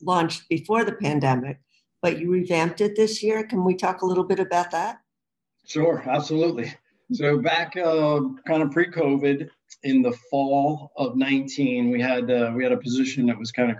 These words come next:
Speaker 2: created, uh, was a marketing position called, uh, it was a revenue or growth hacker. Um, the initial kind of thought behind, you know, the burger experience when we launched it was just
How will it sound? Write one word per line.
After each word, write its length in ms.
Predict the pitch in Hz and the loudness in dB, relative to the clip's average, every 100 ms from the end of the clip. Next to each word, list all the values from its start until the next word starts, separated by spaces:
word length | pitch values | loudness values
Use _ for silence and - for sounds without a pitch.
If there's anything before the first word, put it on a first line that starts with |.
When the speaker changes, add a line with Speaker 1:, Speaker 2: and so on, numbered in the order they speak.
| - | -4
Speaker 2:
created, 560 | 120 123 117 110 104 107 | 0 2 2 -2 -4 -4
uh, 120 | 107 | -4
was 120 | 101 107 | -2 2
a 40 | |
marketing 420 | 117 120 110 101 | 2 2 2 -2
position 480 | 104 104 104 107 104 | -2 -2 -2 -2 -4
called, 260 | 107 107 107 | -2 -2 -2
uh, 280 | 107 - 104 | -6 -18 -20
it 320 | - _ _ | -20 _ _
was 100 | 107 | -6
a 80 | 107 | -2
revenue 380 | 113 127 120 110 | 2 4 2 2
or 140 | 101 | 0
growth 320 | 98 135 147 | 2 2 2
hacker. 340 | 110 98 101 - _ _ _ _ _ _ - | 0 -2 -8 -18 _ _ _ _ _ _ -6
Um, 640 | 117 117 113 113 113 - - | 0 2 2 0 -2 -14 -8
the 160 | 139 143 | -2 0
initial 340 | 160 165 175 | 0 0 -4
kind 180 | 156 139 | 0 -2
of 80 | 131 | 2
thought 240 | 147 156 | 0 0
behind, 800 | 127 113 120 139 147 135 120 120 - | -2 -4 -2 0 2 2 0 -2 -4
you 120 | 123 | 0
know, 80 | 113 | 0
the 60 | |
burger 380 | 107 127 139 123 | 0 0 0 0
experience 520 | 117 - 120 117 110 | -4 -2 0 2 0
when 160 | 120 113 | -2 0
we 120 | 110 | 0
launched 420 | 107 123 143 143 | 0 2 2 -2
it 160 | 120 104 | -6 -6
was 180 | 110 104 | -8 -8
just 460 | 127 117 - - | -4 -4 -4 -18